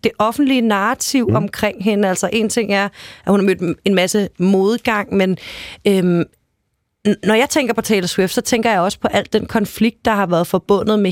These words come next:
Speaker 1: hende og nogle st-, også nogle rigtig store kendiser, Kanye West, Kim Kardashian,
Speaker 2: Mm.
Speaker 1: øh, og, øh, e-, e-, et væld af ekskærester, som også bliver brugt i en form for marketing. Altså, grunden til, at jeg siger, at det bliver brugt i en form for marketing, er, fordi jeg tænker,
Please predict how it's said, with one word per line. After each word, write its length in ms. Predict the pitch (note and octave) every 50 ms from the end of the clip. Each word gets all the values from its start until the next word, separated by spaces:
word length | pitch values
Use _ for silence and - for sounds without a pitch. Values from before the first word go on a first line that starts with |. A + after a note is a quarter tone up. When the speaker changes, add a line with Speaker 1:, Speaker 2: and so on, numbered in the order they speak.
| - -
Speaker 1:
hende 380 | F#3 F3 F3 F#3+ G#3 A#3 B3+ B3 -
og 300 | F#3 F#3 F3 F3 E3 - -
nogle 380 | F3 E3+ E3 D#3+ D#3 D#3 D3+ - - - - - - -
st-, 280 | - - - - - _ _ -
også 240 | F#3 F#3+ - -
nogle 180 | A#3+ G3+ F3 C3+ -
rigtig 260 | D3+ F3+ - - G#3
store 300 | - - A3 G#3 G3 A3
kendiser, 460 | G#3+ - A#3 G#3 G#3 G3+ G#3+ - G#3+
Kanye 440 | - - - F3 D#3+ D3 D3 D3 D3
West, 360 | D3+ F3 F#3+ G3+ - - -
Kim 180 | - - F3 F3
Kardashian, 640 | - E3 C#3 D3 - E3 E3+ F#3 F3+ - - G#3 A#2 G#2 F#2+ F2+ F2 - - - -
Speaker 2:
Mm. 60 | - F3+
Speaker 1:
øh, 220 | F3 E3+ D#3 C#3+ -
og, 380 | - E3 E3 D#3 D#3 D#3 D#3+ D#3
øh, 120 | D3 C#3 - - -
e-, 100 | D#3 D3 - -
e-, 160 | D#3 C3 - _
et 200 | F#3+ F#3+ D3+ E3
væld 200 | E3 G3 G#3+ G3 -
af 220 | F3+ F3+ E3 D3+ - -
ekskærester, 800 | F3+ F#3 - - - - - G#3 F3+ E3 E3 E3 - - F3+ E3+
som 180 | - F3 E3
også 160 | D#3 E3+ F3+ -
bliver 160 | G3 F#3 F3+
brugt 380 | - - F3 F#3 - - - - -
i 400 | G#3 F#3+ F3+ F3 E3 D#3+ D#3 D3 - - - - - - -
en 120 | - E3+ D#3
form 260 | - G#3 F3+ E3 D#3+
for 140 | - F#3 F3
marketing. 560 | F3 E3 D#3 D#3 D#3+ - F#3 - - F3+ E3+
Altså, 220 | C#3+ A#2+ - E3 D#3+ - - -
grunden 220 | - G3 G#3 G3 G3
til, 100 | - G3+
at 20 |
jeg 100 | F3+ F3+
siger, 160 | - - G3
at 40 | F#3+
det 80 | F#3+ F3
bliver 120 | E3 D#3+
brugt 280 | - - F#3+ G#3 - -
i 60 | G3
en 80 | F3
form 240 | E3 - F3+ D3+ D3+
for 100 | - E3+
marketing, 440 | D#3+ D#3+ D3+ D#3+ D3+ D#3+ - E3+ D#3+
er, 60 | D3+
fordi 280 | D3+ - D3 E3 F3 D#3
jeg 100 | D#3+ -
tænker, 340 | - - E3+ D#3+ D3 E3